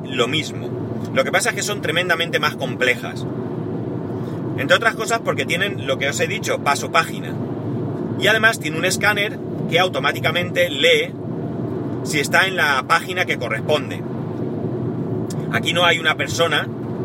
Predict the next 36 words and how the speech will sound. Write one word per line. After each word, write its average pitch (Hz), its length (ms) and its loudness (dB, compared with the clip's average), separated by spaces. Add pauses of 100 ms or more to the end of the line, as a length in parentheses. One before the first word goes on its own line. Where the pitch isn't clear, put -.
(360)
eh, 117 480 2
no 143 100 0
hay 160 140 6
un, 151 380 -4
un 151 100 2
empleado 147 580 4
que 139 120 -4
pueda 143 220 4
verificar 135 500 2
si 131 160 -4
se 123 120 -4
está 131 180 0
haciendo 110 340 -2
bien. 117 240 2
Entonces 123 520 -2 (520)
facilita 135 480 2
un 151 100 -2
poco 160 380 2
el 135 180 -2
que 120 80 0
el 120 60 -2
usuario 139 640 2 (500)
no 135 140 2
tenga 139 200 2
que 131 120 0
preocuparse. - 580 -2 (340)
Tú - 140 -2
puedes 180 220 6
meter 175 280 2
la 175 120 4
libreta 170 320 2
por 160 120 0
la 123 100 0
página 151 300 2
que 117 120 -4
quieras. 127 480 0